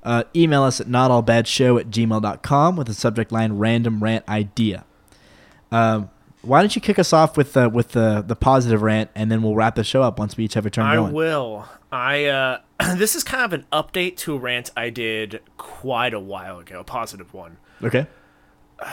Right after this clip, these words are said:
Speaker 2: it would have been, like, fall twenty eighteen, so this is quite a while.
Speaker 1: Mm.
Speaker 2: Uh, back then, I did a positive rant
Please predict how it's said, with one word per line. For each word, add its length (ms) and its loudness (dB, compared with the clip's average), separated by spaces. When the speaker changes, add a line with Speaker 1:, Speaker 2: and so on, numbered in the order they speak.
Speaker 2:
it 80 -12
would 160 -2
have 40 -4
been, 120 -2
like, 140 -2
fall 320 -2
twenty 300 -6
eighteen, 300 -12
so 120 -12
this 80 -14
is 80 -8
quite 240 -8
a 40 -8
while. 460 -12
Speaker 1:
Mm. 180 0
Speaker 2:
Uh, 140 0
back 360 0
then, 460 -2
I 240 -2
did 200 -6
a 80 -4
positive 640 -8
rant 500 -8